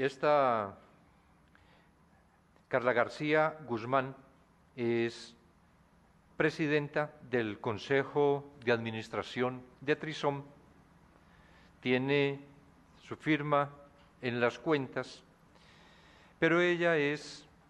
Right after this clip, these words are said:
a la vez cuñada y asistente en el banco y en el bufete Hernández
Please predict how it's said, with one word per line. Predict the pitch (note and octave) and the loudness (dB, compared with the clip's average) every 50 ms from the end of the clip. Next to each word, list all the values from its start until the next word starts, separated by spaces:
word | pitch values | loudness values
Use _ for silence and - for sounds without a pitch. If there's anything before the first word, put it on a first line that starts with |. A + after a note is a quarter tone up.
| _ - | _ 0
a | - E3+ | 2 4
la | E3+ E3+ | 4 4
vez | E3 D#3+ D#3+ D#3+ E3 - - - - _ _ _ _ _ _ _ _ _ _ _ _ _ _ _ _ _ _ _ _ _ _ _ | 2 0 -2 -4 -6 -10 -14 -18 -20 _ _ _ _ _ _ _ _ _ _ _ _ _ _ _ _ _ _ _ _ _ _ _
cuñada | - - C#3+ C3+ C3 C#3+ D3+ D3+ D#3 D#3 D#3+ D#3+ D#3+ E3 D#3+ - - - | -6 -4 -2 -2 0 2 4 4 4 4 2 2 0 -2 -4 -10 -18 -14
y | D3 B2 A#2+ | -6 0 2
asistente | B2+ B2+ - - C#3 - - - - D#3+ D#3 D3 C#3 - - D3 C#3+ D3 C#3 - - - - - - - - | 2 2 0 -2 -10 -14 -8 -4 -2 -2 -2 -2 -6 -8 -8 -8 -8 -8 -10 -14 -20 -20 -20 -20 -20 -14 -8
en | - C3 A#2+ | -4 -2 0
el | A#2+ A2+ A2 | 0 2 4
banco | A#2+ D3 D3 C#3 B2+ - - F#2 F2 - - _ _ _ - - - - _ _ _ - | 4 4 4 2 -2 -8 -10 -12 -12 -14 -18 _ _ _ -20 -20 -20 -20 _ _ _ -8
y | B2 A#2+ B2 | -4 -2 -2
en | B2 A#2+ A#2 | 0 0 0
el | A#2 A2+ G#2+ G#2+ G#2 F#2+ F#2+ F#2 F2 - - - - - _ _ _ - | 0 2 2 0 -2 -2 -6 -8 -12 -14 -18 -20 -20 -20 _ _ _ -6
bufete | - E3 D#3+ - E3+ D#3 - - D#3+ D3+ - - - - - - - _ _ _ _ - | -4 -2 0 2 0 0 0 -2 -6 -6 -6 -10 -18 -20 -20 -20 -20 _ _ _ _ -4
Hernández | C3+ A#2 A2+ A#2+ A#2+ B2+ C3 C3 C3 B2+ - C3 C3 C3 C3 - - - | -4 -2 0 2 2 2 2 2 -2 -4 -2 -2 -2 -2 -2 -6 -12 -20